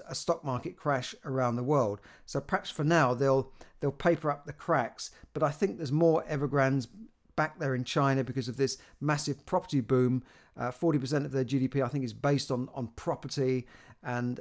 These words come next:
you know, all the money that's been lent on properties, people speculating on properties. So something's going to give there pretty soon. Now, talking about property, half of U K mortgage borrowers are now still in debt after retirement. They haven't managed to pay their mortgage off by retirement.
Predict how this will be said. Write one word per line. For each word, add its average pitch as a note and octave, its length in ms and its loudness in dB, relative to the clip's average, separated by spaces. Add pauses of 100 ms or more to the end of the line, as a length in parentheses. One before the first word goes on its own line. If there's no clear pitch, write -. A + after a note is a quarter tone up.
you G#3+ 100 -12
know, C3 120 -6
all F3 100 -4
the C#3 100 -2
money D3+ 320 2
that's - 180 -4
been C3 200 -2
lent C3 220 0
on A#2+ 100 -4
properties, C3 480 -6
people D3 260 -4
speculating C3 720 -2
on A2+ 100 -2
properties. A#2+ 540 -6 (240)
So - 120 -4
something's E3+ 500 0
going C3+ 220 2
to B2 100 -4
give B2 260 0
there A2+ 300 -4 (360)
pretty C#3 220 2
soon. A2 460 -2 (560)
Now, D3+ 240 -4
talking A3 200 0
about D#3 200 2
property, C#3 500 0 (180)
half A#3 280 0
of E3+ 180 -6 (160)
U F3 200 0
K D3+ 220 2
mortgage D#3+ 440 6
borrowers A#2 460 0 (260)
are C#3+ 100 -2
now D3+ 440 2 (420)
still - 300 2
in E3+ 160 2
debt C#3 380 2 (120)
after D3+ 300 -2
retirement. C#3 640 -2
They C#3 100 -6
haven't E3+ 220 0
managed D#3 260 2
to C#3 60 -8
pay C#3 180 -2
their B2+ 120 -2
mortgage D3 320 0
off A2+ 160 -4
by A2+ 140 -2
retirement. B2+ 640 -2